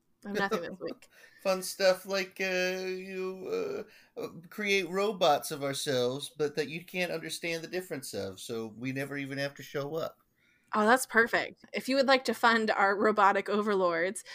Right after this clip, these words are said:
Speaker 1: you can support us over on Patreon at patreon dot com slash W T H I A P.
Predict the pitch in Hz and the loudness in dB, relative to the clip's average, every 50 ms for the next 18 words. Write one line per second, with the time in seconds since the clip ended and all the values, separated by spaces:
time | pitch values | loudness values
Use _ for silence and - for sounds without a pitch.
0 | - - - - 208 214 226 240 254 254 247 - 247 220 214 220 - 233 - 262 | -16 -16 -12 -4 0 2 4 4 4 2 2 2 2 2 2 2 0 0 6 8
1 | 247 247 240 247 240 247 247 - - 233 233 233 247 240 - - 214 214 214 214 | 10 10 10 8 6 6 4 4 4 4 6 6 6 6 8 8 6 6 6 2
2 | 220 - 262 254 240 - 262 254 247 254 285 302 - 196 196 - - 247 226 - | 0 -2 -2 -2 -2 2 4 6 6 6 6 6 4 2 2 2 0 -2 0 2
3 | 262 240 226 226 226 208 220 - - 233 240 254 269 - - - 214 208 226 - | 4 4 4 6 4 2 4 4 4 4 4 4 2 2 2 4 4 4 2 2
4 | - 240 233 233 208 214 220 - 262 - - 220 220 - - 220 214 - 196 196 | 2 2 2 2 -2 -4 -4 -2 -2 0 0 0 0 0 0 2 2 4 2 2
5 | - 247 254 302 349 349 | 0 0 -2 -2 -2 -4